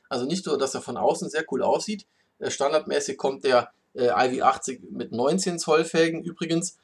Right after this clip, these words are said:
Und, äh, ich hab jetzt hier einen bekommen mit, äh, die größten Felgen, die man drauf machen kann, einundzwanzig Zoll Felgen. Und das sieht einfach bombastisch aus an dem Gerät, muss man schon wirklich sagen. Der hat so dunkelgraue Felgen,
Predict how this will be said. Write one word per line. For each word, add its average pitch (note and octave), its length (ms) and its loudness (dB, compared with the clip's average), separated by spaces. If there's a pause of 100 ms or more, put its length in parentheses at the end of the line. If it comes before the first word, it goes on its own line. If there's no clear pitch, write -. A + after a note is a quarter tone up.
(180)
Und, B2+ 320 2
äh, A#2 340 4 (920)
ich - 180 -4
hab - 160 2
jetzt A2+ 180 -6
hier A#2+ 180 -2
einen A#2 160 -4
bekommen B2+ 440 -4
mit, - 240 -10 (200)
äh, G#2+ 280 -4
die G#2 120 -8
größten C3+ 360 2
Felgen, B2 280 -2
die A2+ 60 -6
man G#2+ 140 -2
drauf A#2+ 300 0
machen A#2 180 -4
kann, G#2+ 220 -4
einundzwanzig C3+ 560 -2
Zoll A#2+ 220 2
Felgen. G#2 320 0
Und G#2+ 120 -4
das G#2 140 -4
sieht B2+ 160 -6
einfach A#2 220 -4
bombastisch A2+ 640 2
aus C3+ 240 4
an A2 100 -4
dem G2+ 140 -2
Gerät, G2+ 360 -2
muss A#2 160 -8
man A#2 120 -4
schon A2 180 -4
wirklich B2+ 240 -4
sagen. A#2+ 320 6
Der A#2 80 -2
hat B2 140 -2
so A#2 180 0 (540)
dunkelgraue C#3 920 6
Felgen, D#3 640 4